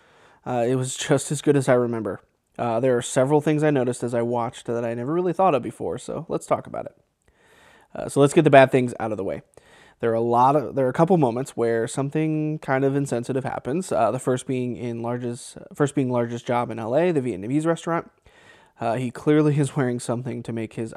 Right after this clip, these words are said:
eyes, I guess, look more Asian. Uh, I know this was based on a real job that Zach Braff had before he got on Scrubs, but it was still, uh, a little much. Um,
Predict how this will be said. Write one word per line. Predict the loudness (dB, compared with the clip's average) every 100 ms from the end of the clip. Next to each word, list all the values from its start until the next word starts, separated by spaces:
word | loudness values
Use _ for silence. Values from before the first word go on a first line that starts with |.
| -12
eyes, | -8 -6 -6 -4 -4
I |
guess, | -2 -4 -6 -14 -12
look | -12 -10
more | -10 -10 -10 -10
Asian. | -8 -4 -2 -2 -4 -8 -20 -20 -16 -6
Uh, | -2
I | 6
know | 6
this | 6 4
was | 2
based | 6 6 4
on | -2
a |
real | 2 2
job | 2 4 4 4 2
that | -2 -2
Zach | -4 -4
Braff | -4 -4
had | -4 -2 -2 -2
before | -6 -6 -6
he | -4
got | -4
on | -4 -8
Scrubs, | 0 6 6 4 -2
but | -6 -6
it | -8
was | -12
still, | -10 -2 2 2 0 -8 -20 -20 _
uh, | -4 -4
a | -2
little | -4
much. | -4 -6 -8 -8 -14 -20 -20 -20 -8
Um, | 0 0 0